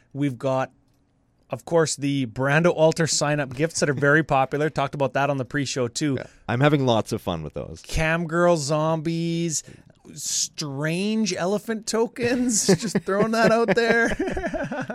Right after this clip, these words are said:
Speaker 2: Yeah, uh, Super Bowl reflective goblin tokens.
Speaker 1: Which one was that one?
Speaker 2: It was the one where it's, like, the commercial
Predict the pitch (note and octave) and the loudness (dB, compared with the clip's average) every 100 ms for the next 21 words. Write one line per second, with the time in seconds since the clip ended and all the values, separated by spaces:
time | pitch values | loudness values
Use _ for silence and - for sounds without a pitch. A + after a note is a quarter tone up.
0 | F3+ A2 A#2 A2+ - - G3+ F#3+ F3+ F3 | -6 -4 -2 -2 0 2 2 4 4 4
1 | E3+ D#3+ - D3 D3+ D3+ A#2 C3 C#3 E3 | 2 0 0 -4 -2 -6 -2 -2 0 -2
2 | D#3+ E3+ E3+ F3 F3 F#3+ - _ _ _ | -2 -2 0 -4 -4 -8 -16 _ _ _
3 | _ D#4 - - - - C3+ F3+ - F4+ | _ -18 -18 -18 -20 -18 -8 -8 -6 -6
4 | E4 C4 D#4+ G#4 C3+ D#2 A#2+ C#3+ - D3+ | -4 -4 -4 -4 -6 -4 -2 -2 2 2
5 | D3+ D3+ D3+ - - C3 - G#2+ A2+ C3 | 2 2 -2 -2 -6 -6 -6 -4 -2 -4
6 | E3 D#3+ F3+ | -4 -4 -6